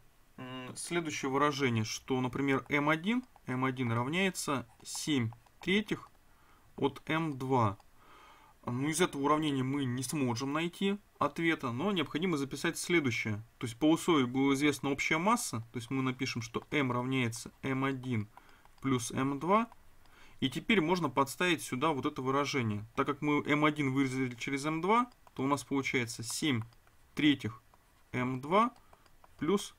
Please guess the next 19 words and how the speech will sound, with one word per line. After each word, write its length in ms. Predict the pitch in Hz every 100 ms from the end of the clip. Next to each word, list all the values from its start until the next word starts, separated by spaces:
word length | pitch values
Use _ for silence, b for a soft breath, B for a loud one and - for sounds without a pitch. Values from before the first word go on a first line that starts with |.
| _ _ _ _ _ -
М 260 | 143 156 131
два. 340 | 123 110 95 B B B B
Приведём 480 | 143 160 165 170 127
это 120 | 135
выражение 400 | 143 156 160 123
к 80 | 117
общему 360 | 151 - 135
знаменателю. 500 | 131 160 185 214 156
Это 100 | 131
получается 540 | - 135 - 139 117 113
семь 360 | - 147 127 117
третьих 460 | 135 131 117 104 - _ - _ _ _ - _ _ - - - _ - -
М 220 | 123 123
два 340 | 131 123 101 - - -
плюс 340 | 139 123 - - -
три 280 | 160 208 220 - _ _ _
третьих 460 | - 160 156 139 - _ _ _ _ _ _ _ - _ -
М 220 | 131 139
два. 340 | 135 139 117